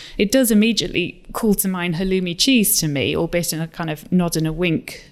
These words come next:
way. Um, but perhaps that's the issue here. We're, we're thinking, when we see that, we're thinking about a characteristic of the product itself rather than a particular place it's originating from.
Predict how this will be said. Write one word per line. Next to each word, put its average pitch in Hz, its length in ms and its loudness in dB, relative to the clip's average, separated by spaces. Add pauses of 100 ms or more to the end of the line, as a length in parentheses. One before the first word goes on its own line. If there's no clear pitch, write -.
way. 156 560 -2 (540)
Um, 185 340 2
but - 240 0
perhaps 285 460 -2
that's - 380 0
the 196 500 2 (160)
issue 190 480 2
here. 143 400 -4
We're, 185 320 0 (100)
we're 208 80 4
thinking, 190 640 2 (640)
when 185 120 4
we 185 80 6
see 214 260 4
that, 156 140 2
we're 175 80 2
thinking 208 320 4
about 170 300 -2
a 165 40 -6
characteristic - 760 -2
of 170 100 -8
the 170 80 0
product - 460 0
itself 175 580 0
rather 170 300 -4
than 160 560 -6 (320)
a - 40 0
particular - 540 -2
place 175 320 0
it's 117 160 -4
originating 160 800 0
from. - 480 -6